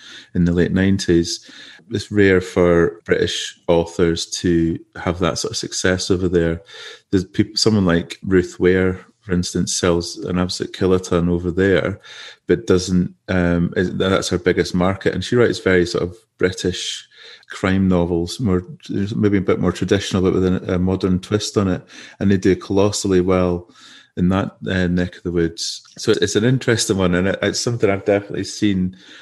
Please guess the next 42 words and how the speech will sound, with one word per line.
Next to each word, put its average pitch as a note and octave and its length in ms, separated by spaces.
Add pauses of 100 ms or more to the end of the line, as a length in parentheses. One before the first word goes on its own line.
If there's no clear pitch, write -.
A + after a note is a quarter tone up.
(120)
I G2 60
do B2 160
sell, A2 640 (220)
uh, F#2 420 (240)
a G#2 100
sort E2 220
of - 180
a, F#2+ 220
an A#2 60
interesting A2+ 600
number F2 300
in E2 80
America, E2 520
like, E2 140
surprisingly F#2+ 800
so, F2 440 (440)
but F#2+ 120
it's F#2 200
not G#2 300
that F#2+ 180
much F2 220
bigger F2+ 200
than F2 120
what E2+ 180
you'd F2 120
sell F2 340
in E2+ 160
Canada F2+ 640
or E2 80
Australia. F2+ 520
So F2 180
maybe F#2 220
it's, F2 160
like, E2 160
an F#2 80
expat - 520
community F2 540
or E2 260 (420)
Anglophiles F2+ 880
or, E2+ 320
or F2+ 140
whatever. E2+ 500